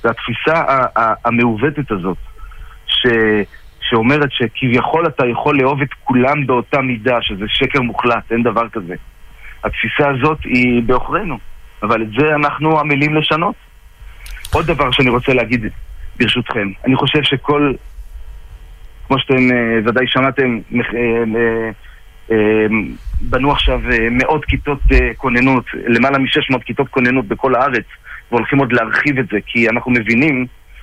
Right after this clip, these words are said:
שהאויב הערבי בתוך הארץ, בלב הארץ, הוא מסוכן לא פחות, וקיבלנו על זה תרגיל יבש, אפשר להגיד, בשומר החומות.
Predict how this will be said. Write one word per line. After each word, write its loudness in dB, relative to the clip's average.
שהאויב 2
הערבי 0
בתוך -2
הארץ, 0
בלב 2
הארץ, 0
הוא 2
מסוכן 0
לא 0
פחות, 0
וקיבלנו 0
על 0
זה 2
תרגיל 0
יבש, 0
אפשר -2
להגיד, 0
בשומר 2
החומות. -2